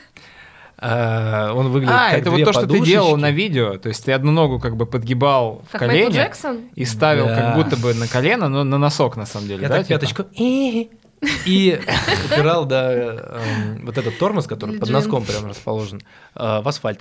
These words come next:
Speaker 1: И он натурально, почему я употребил слово ласть, он натурально стирается. Я так понимаю, что это расходник. Хотя, может быть, мне
Speaker 3: Не, у
Speaker 1: показалось,
Speaker 3: роликов не
Speaker 1: но
Speaker 3: так.
Speaker 1: я увидел, что он вот именно стерт. Самый простой способ затормозить — это воспользоваться вот этими тормозами, которые у тебя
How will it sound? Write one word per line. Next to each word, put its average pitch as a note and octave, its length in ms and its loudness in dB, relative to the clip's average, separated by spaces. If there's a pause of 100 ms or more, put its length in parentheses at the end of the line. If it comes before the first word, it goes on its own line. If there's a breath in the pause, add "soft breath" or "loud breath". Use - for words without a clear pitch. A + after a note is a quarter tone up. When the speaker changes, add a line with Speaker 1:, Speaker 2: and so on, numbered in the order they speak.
Speaker 1:
И D3 120 -6
он F#3+ 180 -2
натурально, C#3+ 420 -2
почему B2+ 280 -12
я A#2 60 -10
употребил A2 400 -12
слово G2+ 360 -12
ласть, A2 280 -8
он B2 120 -6
натурально D#3 320 -4
стирается. B2 580 -6 (100)
Я - 220 -14
так G2 140 -16
понимаю, B2 260 -6
что A2 140 -10
это A#2+ 100 -8
расходник. A2+ 500 -8
Хотя, B2 240 -6
может A2+ 240 -6
быть, A2+ 180 -8
мне A2+ 80 -8
Speaker 3:
Не, - 0 -
у - 40 -18
Speaker 1:
показалось, G3 440 -2
Speaker 3:
роликов - 100 -14
не A3+ 100 -8
Speaker 1:
но - 60 -12
Speaker 3:
так. A2+ 80 -8
Speaker 1:
я F3 200 -12 (140)
увидел, B2+ 320 -12
что A#2+ 200 -14
он A#2+ 120 -10
вот G#2+ 220 -14 (100)
именно G#2+ 260 -10
стерт. - 360 -4 (200 soft breath)
Самый B2+ 300 -4
простой B2 300 -6
способ - 480 -8
затормозить — A2+ 640 -8
это A2+ 120 -6
воспользоваться A#2+ 460 -4
вот A#2 100 -8
этими G#2+ 220 -6
тормозами, A2 480 -6
которые G2+ 380 -12
у G2 40 -14
тебя G2+ 200 -14